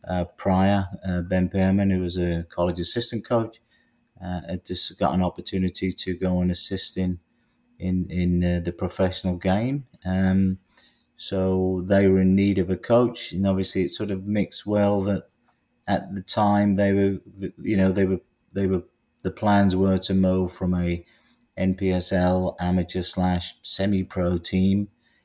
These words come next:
into the professional ranks. And, uh, and I think at that point, they, they, you know, as owners, they decided that they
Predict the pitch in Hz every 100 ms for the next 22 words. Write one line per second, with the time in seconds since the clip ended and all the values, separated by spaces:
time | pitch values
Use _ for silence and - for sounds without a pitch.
0 | _ - 104 104 107 104 110 - 110 -
1 | 110 107 120 87 73 - 95 95 95 95
2 | - _ _ _ _ 98 107 104 101 -
3 | 120 92 92 101 95 - - 127 90 92
4 | 101 98 92 95 98 90 104 92 92 90
5 | 92 92 - 101 101 98 92 98 90 90
6 | - 92 90 90 90 90 95